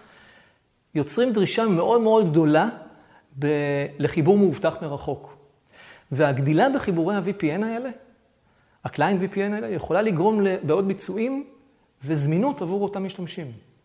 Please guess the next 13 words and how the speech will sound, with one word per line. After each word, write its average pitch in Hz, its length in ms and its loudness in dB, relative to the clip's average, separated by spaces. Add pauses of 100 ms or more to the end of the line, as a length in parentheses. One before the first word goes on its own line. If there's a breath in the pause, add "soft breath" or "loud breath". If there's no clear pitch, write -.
(420 soft breath)
וה-A 147 220 2
W 226 400 2
S - 40 -12
Client 196 300 0
V 190 180 -4
P - 20 -2
N 202 280 -2 (680 loud breath)
מתאים 214 440 -2
את 240 120 -4
עצמו 208 240 -2
בצורה 180 340 -2
אוטומטית 190 560 -2
לסקייל, 202 640 0